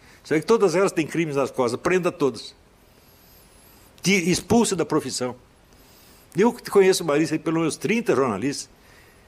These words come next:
né? Por exemplo, aquele cara do, do, do,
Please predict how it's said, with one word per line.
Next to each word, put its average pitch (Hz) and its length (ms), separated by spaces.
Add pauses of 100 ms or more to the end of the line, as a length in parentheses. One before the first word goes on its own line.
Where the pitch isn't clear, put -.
(160)
né? 120 160 (540)
Por 202 120
exemplo, 139 380
aquele 170 280
cara 170 220
do, 139 160
do, 98 260
do, 80 320